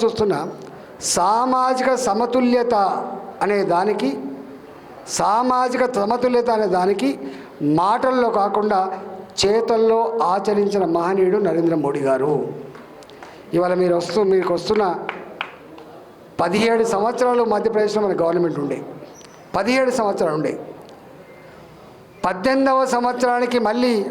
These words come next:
ఆశీర్వాదం కోసం పోతే అతి ఎక్కువ మెజారిటీతో మళ్ళీ భారతీయ జనతా పార్టీ గెలిపించింది. గెలిపిస్తే నరేంద్ర మోడీ గారు ఇచ్చినటువంటి స్లోగన్ "సబ్కా సాథ్, సబ్కా వికాస్,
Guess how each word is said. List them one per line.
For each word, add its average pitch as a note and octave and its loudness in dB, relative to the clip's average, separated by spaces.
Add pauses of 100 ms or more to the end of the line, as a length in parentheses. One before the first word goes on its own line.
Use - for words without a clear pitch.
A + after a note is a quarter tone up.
ఆశీర్వాదం A3 2
కోసం F#3+ 0
పోతే G3 -2 (400)
అతి D#3+ -2
ఎక్కువ A#3+ 0
మెజారిటీతో A#3+ 0
మళ్ళీ G#3+ 0
భారతీయ F#3+ 0
జనతా F#3+ 2
పార్టీ G3 0
గెలిపించింది. - -4 (1040)
గెలిపిస్తే G3+ 0 (920)
నరేంద్ర G#3 2
మోడీ A3 0
గారు G#3 2
ఇచ్చినటువంటి F#3+ 2 (340)
స్లోగన్ G#3 0 (640)
"సబ్కా F#3+ 0
సాథ్, F3+ 0 (1120)
సబ్కా G#3+ -2
వికాస్, E3+ -4